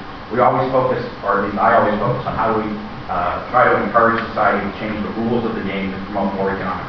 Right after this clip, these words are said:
freedom. And I usually make the point that this is a cultural exercise in trying to get society to basically demand and enforce this on their own government, ideally shrinking or eliminating the governments. Um, but here is another punchline that we can also do,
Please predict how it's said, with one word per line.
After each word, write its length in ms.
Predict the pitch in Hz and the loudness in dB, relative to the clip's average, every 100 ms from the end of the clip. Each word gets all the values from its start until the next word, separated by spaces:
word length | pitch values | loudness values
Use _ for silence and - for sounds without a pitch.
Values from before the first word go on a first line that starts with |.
| - | -2
freedom. 320 | 156 - - - - - - | 0 2 0 -4 -6 -8 0
And 400 | 113 113 113 107 | 4 4 2 0
I 140 | 127 | 0
usually 260 | 131 - - | 0 0 2
make 220 | 120 117 | 2 2
the 60 | - | 0
point 180 | 107 107 | -2 -2
that 80 | - | -2
this 80 | |
is 120 | - 101 | -4 -6
a 100 | 101 | -2
cultural 400 | 98 - 95 107 | 0 0 2 2
exercise 500 | 104 - - 92 95 | 2 -2 -4 -2 -2
in 80 | 95 | -4
trying 220 | 98 98 92 | -4 -4 -4
to 20 | |
get 80 | 95 - | -6 -8
society 320 | - - 190 190 | -2 0 0 -2
to 60 | 85 | -6
basically 400 | 101 98 95 92 - - - | -6 -6 -8 -4 -2 -2 -4
demand 480 | - - - - - - - - - - - 107 | -4 -2 -2 -2 -4 -8 -12 -12 -14 -14 -10 -8
and 60 | 98 101 | -4 -4
enforce 280 | 110 113 113 | -2 -2 -2
this 160 | 101 98 98 | -4 -6 0
on 220 | 98 95 | 0 2
their 140 | 95 | 2
own 160 | 92 - | 0 4
government, 360 | 101 101 92 - - 92 | 4 4 0 -6 -8 -8
ideally 360 | 92 101 95 95 | -8 -4 -4 -4
shrinking 300 | 101 101 104 95 | -4 -4 -2 -2
or 200 | 90 90 - 95 | -4 -6 -8 -4
eliminating 420 | 101 104 - - | 0 0 0 -2
the 120 | - | -8
governments. 440 | - - - - - - - - - 92 | -8 -10 -10 -12 -14 -14 -14 -14 -6 2
Um, 340 | 98 95 92 95 95 - - - - 139 | 6 6 4 0 -4 -10 -14 -14 -8 -4
but 160 | - | 0
here 160 | 185 156 | 2 2
is 80 | - | 4
another 280 | - - - | 4 4 2
punchline 400 | - - - 92 | -2 -2 -2 -4
that 40 | - | -4
we 40 | |
can 80 | - | -2
also 240 | 113 113 - | 0 0 -4
do, 160 | - | -8